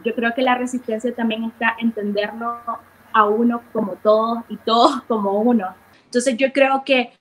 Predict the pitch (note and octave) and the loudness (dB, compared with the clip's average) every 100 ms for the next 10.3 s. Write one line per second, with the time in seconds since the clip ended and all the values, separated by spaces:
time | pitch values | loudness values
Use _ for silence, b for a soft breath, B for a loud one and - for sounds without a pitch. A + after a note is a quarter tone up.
0 | _ - A3 G#3+ G3+ A#3 A#3 A3 G#3+ G#3 | _ -2 0 2 4 4 4 2 -2 -4
1 | G3 A3+ B3 C#4+ - _ _ _ _ _ | -2 0 2 0 -4 _ _ _ _ _
2 | - B3 C4+ C#4 C4+ C#4 C4+ B3+ B3 A#3+ | -4 -2 0 2 0 2 4 4 4 4
3 | A3+ A#3+ B3 b b - A3+ A3 _ _ | 4 4 0 b b -2 -2 -2 _ _
4 | _ _ A#3+ A3 A3 G#3+ A3 F#3+ B3 C#4+ | _ _ 4 4 4 0 0 2 2 0
5 | - A3 G3+ G#3+ - G#3 A3+ G#3+ G3+ G#3 | 0 0 0 0 -2 -4 -2 0 0 0
6 | A#3+ A#3 G3+ - - B3+ B3 - G3 F#3+ | 0 -2 -4 -2 4 4 4 -2 -4 -4
7 | b b b - A3 G3+ G3+ G3+ G3+ A#3+ | b b b 0 2 2 2 0 2 2
8 | B3 B3 B3 B3 A#3+ B3 B3+ C4 A3+ G3+ | 2 2 4 6 4 2 2 0 0 0
9 | G3 G3 G3 F#3+ - F#3+ G3 F#3+ F#3 - | -2 -2 -4 -6 -10 -6 -4 -4 -6 -10
10 | F#3+ G3+ F#3 | -6 -4 -4